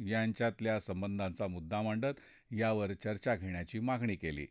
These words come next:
हा देशाचा अंतर्गत सुरक्षेचा मुद्दा असल्याचं ते म्हणाले. लोकसभेतही सत्ताधारी पक्षानं या मुद्द्यावरून काँग्रेसवर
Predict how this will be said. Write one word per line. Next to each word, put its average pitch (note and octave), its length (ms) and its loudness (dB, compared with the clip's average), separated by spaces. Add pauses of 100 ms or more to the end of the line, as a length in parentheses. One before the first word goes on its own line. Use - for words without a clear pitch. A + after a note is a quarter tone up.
(420)
हा C#3 120 10
देशाचा E3 760 6
अंतर्गत D3+ 640 2
सुरक्षेचा A#2+ 640 0
मुद्दा G#2 340 0
असल्याचं G2 540 0
ते F#2 80 -2
म्हणाले. D#2+ 400 -4 (880)
लोकसभेतही E3+ 1000 4
सत्ताधारी C#3+ 560 6
पक्षानं C#3 600 2
या C#3+ 200 4
मुद्द्यावरून B2+ 600 4
काँग्रेसवर A#2 600 2